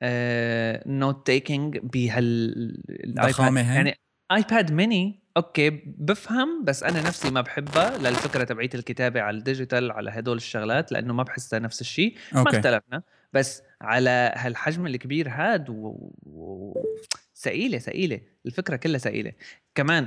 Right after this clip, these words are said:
Speaker 1: نحن يعني ما عم نحكي على إنه الشاشة بتهبل على عيني،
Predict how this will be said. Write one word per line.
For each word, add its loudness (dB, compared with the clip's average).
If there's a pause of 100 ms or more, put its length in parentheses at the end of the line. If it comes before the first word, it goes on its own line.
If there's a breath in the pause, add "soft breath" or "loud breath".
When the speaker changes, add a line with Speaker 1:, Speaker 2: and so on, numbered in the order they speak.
Speaker 1:
نحن -6
يعني -2
ما 2
عم 0
نحكي -6
على 0
إنه -2 (500)
الشاشة 2
بتهبل -2
على -4
عيني، -2